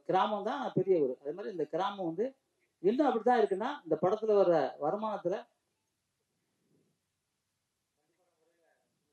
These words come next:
கரெக்ட் சார், நான் அது என்ன சொல்லணுமோ அதை புரிஞ்சுக்கிட்டாரு அவரு. ஏன்னா நல்ல மனிதர், இல்ல அவர் நல்ல மனிதர், உண்மையாவே அவர் வந்து ரொம்ப நல்ல மனுஷன். அவர் வந்து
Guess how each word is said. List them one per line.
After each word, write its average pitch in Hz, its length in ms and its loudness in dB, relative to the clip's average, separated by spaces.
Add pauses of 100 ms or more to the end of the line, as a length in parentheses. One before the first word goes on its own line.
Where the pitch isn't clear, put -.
(440)
கரெக்ட் 156 280 -2
சார், - 140 -20 (120)
நான் 139 160 -12
அது 135 360 -8
என்ன 185 220 -4
சொல்லணுமோ 190 340 -4
அதை 160 100 0
புரிஞ்சுக்கிட்டாரு 147 500 -2
அவரு. 123 160 -2 (640)
ஏன்னா 226 140 -6
நல்ல 226 200 4
மனிதர், 185 380 4 (1300)
இல்ல 208 180 0
அவர் 196 220 2
நல்ல 240 160 -2
மனிதர், 143 340 0 (120)
உண்மையாவே 233 400 2
அவர் 180 180 8
வந்து 180 240 4 (220)
ரொம்ப 190 160 2
நல்ல 185 200 4
மனுஷன். 156 260 4
அவர் 175 120 8
வந்து 202 160 6